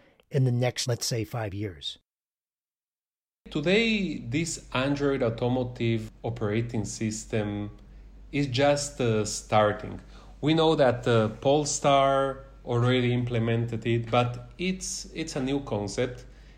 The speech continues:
Speaker 2: And, uh, we know, we know that there are around one hundred million vehicles, uh, produced every year. So numbers say that between twenty twenty-one and twenty twenty-five,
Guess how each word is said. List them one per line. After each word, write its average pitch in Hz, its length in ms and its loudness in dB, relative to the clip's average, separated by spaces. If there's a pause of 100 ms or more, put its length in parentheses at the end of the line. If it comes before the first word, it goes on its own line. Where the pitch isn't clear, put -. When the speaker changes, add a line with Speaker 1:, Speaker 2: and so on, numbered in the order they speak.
(260)
Speaker 2:
And, 123 360 2
uh, 127 340 2
we 180 160 4
know, 262 400 2
we 170 120 0
know 226 200 0
that 117 180 2
there 139 140 4
are 110 320 4
around 117 360 2
one 113 280 2
hundred 117 460 -2
million 107 380 -2
vehicles, 101 720 -4
uh, 92 360 -2
produced 107 600 -2
every 101 460 -2
year. 92 400 -2 (760)
So 175 600 0 (120)
numbers 185 520 2
say 156 360 0
that 110 540 -2
between 143 760 0
twenty 147 280 0
twenty-one 131 580 0
and 110 180 -2
twenty 131 260 -2
twenty-five, 113 720 -2